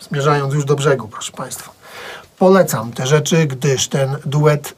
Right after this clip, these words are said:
y, to jest naprawdę, y, komando black metal, y, komando, które potrafi z siebie wypluć naprawdę świetną muzyczkę. Mieli ostatnio troszkę przerwy, miejmy nadzieję, że za niedługo, y, spod ich ręki wyjdą nowe projekty.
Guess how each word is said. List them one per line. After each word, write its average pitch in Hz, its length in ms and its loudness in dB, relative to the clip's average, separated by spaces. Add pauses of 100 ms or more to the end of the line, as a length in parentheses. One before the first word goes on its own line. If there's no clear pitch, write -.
(120)
y, 131 360 -2
to 143 160 -2
jest 131 320 -6
naprawdę, 127 680 -4 (240)
y, 120 40 -12
komando 131 600 -4
black 127 220 -6
metal, 123 380 -6
y, 135 60 -10 (1200)
komando, 139 440 0
które 127 380 -4
potrafi 131 680 -8
z 110 80 -8
siebie 127 440 -6
wypluć 127 360 -10
naprawdę 135 360 -2
świetną 135 300 -6
muzyczkę. 139 600 -2
Mieli 135 280 -2
ostatnio 131 360 -6
troszkę 131 260 -12
przerwy, 139 520 -4 (100)
miejmy 131 200 -6
nadzieję, 127 340 -8
że 123 100 -8
za 123 140 -6
niedługo, 127 600 -6
y, - 1000 -14
spod 139 280 -4
ich 123 140 -6
ręki 127 400 -6
wyjdą 123 500 -8
nowe 127 260 -4
projekty. 131 560 -4